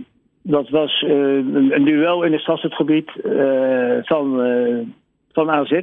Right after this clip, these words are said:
Dus, eh, Kozlowski en, eh, Michailovic. Nou, Michailovic, de A Z-speler, die maakte overduidelijk hands. Ik moest nog wel even lachen om de verslaggever die zei: "Ja, dat doet hij in een reflex." Maar ja, door dat, eh, door,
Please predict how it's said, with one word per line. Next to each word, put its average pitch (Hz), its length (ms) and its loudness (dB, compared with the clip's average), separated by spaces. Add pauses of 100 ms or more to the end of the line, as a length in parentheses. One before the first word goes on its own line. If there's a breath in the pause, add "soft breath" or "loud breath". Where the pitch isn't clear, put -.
(100)
Dus, 135 200 0
eh, 139 100 2 (120)
Kozlowski 139 600 0
en, 127 400 0
eh, 117 60 -2 (280 soft breath)
Michailovic. 170 720 -2
Nou, 135 140 0
Michailovic, 143 540 -2
de 143 80 0
A 135 120 -2
Z-speler, 156 1000 -4
die 151 100 2
maakte 147 360 -2
overduidelijk 156 640 0
hands. 170 380 -4 (500)
Ik 123 100 -10
moest 147 200 2
nog 156 100 0
wel 151 160 0
even 143 180 -2
lachen 147 320 0
om 139 140 0
de 135 160 2
verslaggever 143 640 0
die 131 120 2
zei: 127 320 0 (400 soft breath)
"Ja, 147 260 0
dat 143 220 -2
doet 180 160 0
hij 156 180 0
in 156 160 2
een 143 120 0
reflex." - 600 -4 (360)
Maar 170 140 0
ja, 165 140 0
door 170 200 0
dat, 151 180 -4
eh, 156 120 2 (340)
door, 170 400 -2